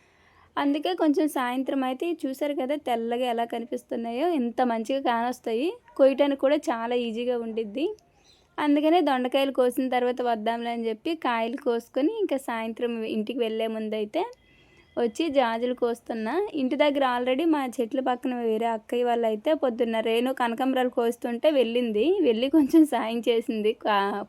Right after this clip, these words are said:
పువ్వులు కోయడం. అయితే ఆ అక్కయ్య ఏమో "రేణు పిల్లలకి పెట్టని" చెప్పి కనకాంబరాలు అయితే కొంచెము రేణుతో అయితే పంపించింది.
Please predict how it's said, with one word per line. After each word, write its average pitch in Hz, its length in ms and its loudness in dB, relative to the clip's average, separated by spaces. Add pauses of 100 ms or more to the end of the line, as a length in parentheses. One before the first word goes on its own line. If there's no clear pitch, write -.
పువ్వులు 226 220 4
కోయడం. 214 420 -2 (880)
అయితే 254 300 2
ఆ 339 340 4
అక్కయ్య 254 400 0
ఏమో 277 280 2
"రేణు 240 520 0
పిల్లలకి 226 420 -2
పెట్టని" 233 500 -4
చెప్పి 311 400 0 (100)
కనకాంబరాలు 226 540 -2
అయితే 220 220 0
కొంచెము 214 580 -2 (360)
రేణుతో 220 480 2
అయితే 220 200 2
పంపించింది. 247 920 -2